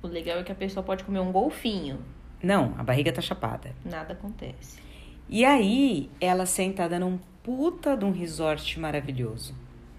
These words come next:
Speaker 2: E no, do nada, a próxima foto foi ela pescando. Cara, ela pescou um peixe que eu nunca comprei na vida. O tamanho, não era um peixe, era um tubarão.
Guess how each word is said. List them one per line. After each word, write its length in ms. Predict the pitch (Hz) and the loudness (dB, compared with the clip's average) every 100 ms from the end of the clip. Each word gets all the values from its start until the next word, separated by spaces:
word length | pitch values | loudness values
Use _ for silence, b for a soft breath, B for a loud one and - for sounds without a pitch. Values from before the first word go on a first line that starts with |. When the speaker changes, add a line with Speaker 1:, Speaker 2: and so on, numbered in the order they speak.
| B B B B B B B B - | B B B B B B B B 2
Speaker 2:
E 140 | 466 | 6
no, 180 | 440 330 | 6 8
do 200 | 330 403 | 8 8
nada, 580 | 381 392 226 156 139 - - | 10 8 8 6 4 2 0
a 140 | 175 | 2
próxima 460 | 202 208 208 202 190 | 6 6 6 2 2
foto 380 | - 196 202 | 4 4 4
foi 560 | - - 208 202 220 - - | -4 0 2 4 2 0 4
ela 220 | 208 214 | 4 4
pescando. 720 | - 190 196 - 190 175 156 | 2 2 2 0 0 2 0
Cara, 340 | 151 226 196 156 | -2 2 4 4
ela 160 | 175 | 2
pescou 380 | 202 233 - 208 | 0 -2 0 0
um 60 | 202 | 0
peixe 280 | 214 220 | 0 0
que 80 | - | 2
eu 40 | 277 | 4
nunca 200 | 277 277 | 4 4
comprei 540 | 285 269 269 262 247 | 2 2 2 2 2
na 140 | 185 | 0
vida. 500 | 160 156 185 123 101 - - - - | -2 -4 -4 -2 -4 -6 -14 -16 -12
O 60 | |
tamanho, 640 | 127 214 220 254 269 190 - | 4 6 8 8 8 6 4
não 100 | 214 | 4
era 120 | 262 | 4
um 60 | 196 | 2
peixe, 280 | 127 - | 0 0
era 80 | 156 | 0
um 80 | 190 - - | -2 -4 -10
tubarão. 580 | - 233 269 262 226 240 | -4 4 6 8 8 6